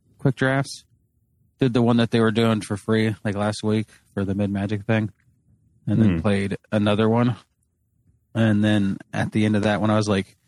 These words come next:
Speaker 1: "I don't like this. It was good when I was doing it for free, but it, having to pay gold to do this makes me sad."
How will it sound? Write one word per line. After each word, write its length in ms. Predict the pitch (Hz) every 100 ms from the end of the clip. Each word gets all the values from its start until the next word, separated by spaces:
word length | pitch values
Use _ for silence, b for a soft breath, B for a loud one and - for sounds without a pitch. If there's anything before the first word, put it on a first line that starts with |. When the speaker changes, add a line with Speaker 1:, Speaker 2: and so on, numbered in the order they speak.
| _ _ _ _ _ _ _
Speaker 1:
"I 80 | 147
don't 140 | 220 151
like 300 | 135 131 -
this. 520 | 107 113 - - - _ _ _ _ _ _ -
It 80 | 143
was 200 | 151 -
good 260 | 185 196
when 160 | 170 151
I 120 | 139
was 120 | 135 117
doing 240 | 147 139
it 120 | 120
for 80 | 120
free, 680 | 117 - 147 117 107 101 95
but 180 | - 104
it, 160 | 107 - _ _ _ _
having 340 | 135 131 135
to 80 | 131
pay 220 | 123 123
gold 380 | 110 113 113 110
to 100 | 120
do 180 | 110 120
this 360 | 120 120 - - -
makes 320 | 117 110 -
me 80 | 110
sad." 480 | - 104 98 101